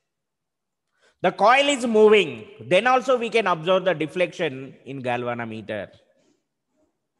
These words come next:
The coil is moving also produces some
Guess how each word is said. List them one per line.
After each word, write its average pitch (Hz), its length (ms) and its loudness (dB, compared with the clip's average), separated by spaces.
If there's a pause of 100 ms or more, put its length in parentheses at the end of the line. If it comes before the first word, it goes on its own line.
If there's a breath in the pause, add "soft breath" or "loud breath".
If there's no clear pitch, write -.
(580)
The - 100 2
coil 240 340 4
is 262 180 -2
moving 240 380 2
also 220 280 4
produces 196 680 -4
some 170 440 -2